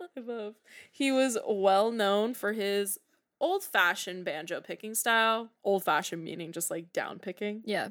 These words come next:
Speaker 1: Like, really fast.
Speaker 2: Yes.
Speaker 1: So it's very impressive. And a careful mix of comedy and music, and his memorable stage wardrobe,
Speaker 2: Okay.
Speaker 1: which consisted of a long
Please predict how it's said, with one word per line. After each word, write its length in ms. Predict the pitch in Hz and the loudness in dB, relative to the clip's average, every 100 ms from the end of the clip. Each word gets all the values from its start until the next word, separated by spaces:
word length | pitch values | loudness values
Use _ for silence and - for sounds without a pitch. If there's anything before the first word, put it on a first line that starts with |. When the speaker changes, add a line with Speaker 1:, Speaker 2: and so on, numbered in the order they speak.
| - | -6
Speaker 1:
Like, 120 | 180 | -8
really 280 | 156 175 165 | -6 -6 -6
fast. 520 | - 98 139 - - - | -4 -4 -4 -6 -10 -6
Speaker 2:
Yes. 120 | 196 | -4
Speaker 1:
So 60 | 175 | -2
it's 220 | - - - | -4 -8 -6
very 240 | 165 147 | -6 -6
impressive. 540 | 147 - - - 214 226 - | -8 -8 -6 -6 -8 -6 0
And 320 | 208 208 202 | 4 4 2
a 100 | 208 | -2
careful 460 | - - 254 285 | -2 0 2 2
mix 320 | 254 226 - - | 2 0 0 -2
of 240 | 190 - | -2 -4
comedy 420 | - 175 170 170 | -10 -8 -8 -8
and 100 | 165 | -6
music, 500 | 254 320 311 311 - - | -4 0 0 -2 -4 -2
and 280 | 202 202 208 | 0 0 -2
his 260 | 208 196 | -4 -4
memorable 640 | 190 196 202 247 240 240 | -4 -4 0 0 2 0
stage 720 | 240 - - 190 190 196 180 - - | 2 0 2 0 0 -4 -10 -16 -12
wardrobe, 640 | 160 160 190 196 311 427 480 _ _ _ - | -6 -4 -4 -4 0 0 0 _ _ _ -20
Speaker 2:
Okay. 240 | 233 - 220 | -20 -12 2
Speaker 1:
which 280 | 226 214 - | 2 2 -2
consisted 460 | 220 214 208 240 | -4 -2 0 0
of 180 | - 190 | 0 0
a 60 | 185 | -2
long 460 | 180 180 185 202 | -2 0 0 -2